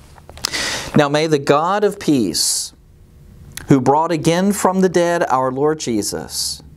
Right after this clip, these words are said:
the great shepherd of the sheep, by the blood of the eternal covenant,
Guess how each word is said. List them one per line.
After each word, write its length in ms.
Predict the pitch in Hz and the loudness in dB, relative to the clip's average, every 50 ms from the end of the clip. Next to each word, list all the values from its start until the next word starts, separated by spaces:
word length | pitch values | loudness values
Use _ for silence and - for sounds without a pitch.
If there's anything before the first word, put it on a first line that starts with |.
| - - | -4 -2
the 80 | 113 | 0
great 280 | 107 120 123 127 135 123 | 2 4 2 2 2 0
shepherd 460 | - - - 139 143 143 - 160 156 | -2 0 0 0 0 2 0 0 0
of 80 | 156 156 | 2 0
the 60 | 160 | -2
sheep, 440 | 151 - - 120 104 101 117 - - - - _ _ _ - - - - - - - - - | -2 0 0 0 0 0 -2 -4 -6 -16 -20 _ _ _ -20 -20 -20 -20 -20 -20 -20 0 2
by 160 | 127 117 120 | 2 2 4
the 100 | 120 123 | 0 -2
blood 460 | 117 127 123 131 143 156 160 170 180 | 2 2 2 4 2 2 0 0 -2
of 180 | 180 - 135 135 | 0 -2 0 0
the 140 | 135 127 120 | 2 2 2
eternal 440 | 113 117 - 151 143 147 151 147 | 0 0 -2 -2 -2 0 -2 -2
covenant, 680 | 143 - - 131 107 101 95 95 98 101 - - - - | -4 -2 -2 -2 0 0 -4 -6 -6 -8 -10 -12 -14 -14